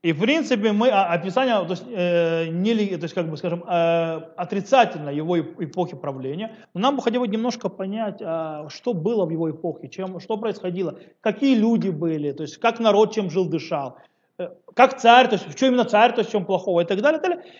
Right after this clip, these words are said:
И нам попробовать немножко, э, э, н-, понять, потому что мы не видим, несмотря на то, что есть критика и в книге царей, и в Деврей Амим,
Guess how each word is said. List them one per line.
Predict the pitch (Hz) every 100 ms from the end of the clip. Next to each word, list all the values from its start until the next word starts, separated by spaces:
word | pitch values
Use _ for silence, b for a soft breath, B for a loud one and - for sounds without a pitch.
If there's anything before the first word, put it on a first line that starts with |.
| B
И | 208
нам | 262 302
попробовать | 240 269 294 262 220
немножко, | 220 226 294 294 - 247
э, | 262 294 214 202 196 190 185 190 - _ _ _ _
э, | 175 170 170
н-, | 165 180 156
понять, | 185 196 262 359 359
потому | 254 247
что | 247 254
мы | 294
не | 349 277
видим, | 262 311 277 262 - _ _
несмотря | 202 190 220 247
на | 254
то, | 240
что | - 214
есть | 208 208
критика | 226 233 226 165 160 -
и | 196 190
в | 160 - -
книге | 196 170
царей, | - 175 175 165 - -
и | 180
в | 151
Деврей | 160 180 190 233
Амим, | 311 330 330